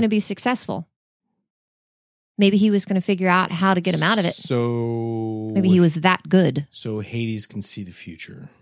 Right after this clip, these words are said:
Speaker 1: Maybe. Do we know that he's got those women with the thing, the eyeball string?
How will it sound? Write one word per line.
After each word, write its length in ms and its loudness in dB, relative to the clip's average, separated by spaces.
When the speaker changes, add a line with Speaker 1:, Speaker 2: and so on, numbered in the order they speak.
Speaker 1:
Maybe. 420 0
Do 120 0
we 80 6
know 120 6
that 100 4
he's 160 6
got 180 0
those 200 4
women 380 2
with 140 -2
the 100 0
thing, 500 0
the 140 -4
eyeball 440 2
string? 540 2